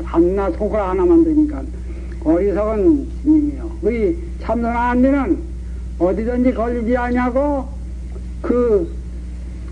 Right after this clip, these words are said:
조사도 거기는 있을 수가 없어. 용납할 수가 없어, 그 자리는. 그러니까 손가락 하나들은 그 어리석은 둔한, 둔근이 스승이다. 또 그렇게 착을 붙였어.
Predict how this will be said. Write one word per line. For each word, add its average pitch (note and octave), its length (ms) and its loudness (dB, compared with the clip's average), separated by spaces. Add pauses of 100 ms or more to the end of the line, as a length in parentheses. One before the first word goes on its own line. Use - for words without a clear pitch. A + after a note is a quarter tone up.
조사도 B3+ 680 2 (760)
거기는 B3 520 4
있을 G#3+ 220 -2
수가 C4+ 260 2
없어. G3 320 0
용납할 A#3 480 2
수가 B3 220 2
없어, G3+ 280 -2
그 F#3 120 4
자리는. D3 360 2 (640)
그러니까 G3+ 580 0 (520)
손가락 G3+ 500 2
하나들은 G#3 500 0
그 F3+ 100 0
어리석은 F#3 800 2
둔한, B3+ 680 0
둔근이 B3 680 4 (480)
스승이다. C#3 920 2 (140)
또 F3 100 2
그렇게 E3+ 280 6
착을 G3 300 -2
붙였어. F3+ 440 2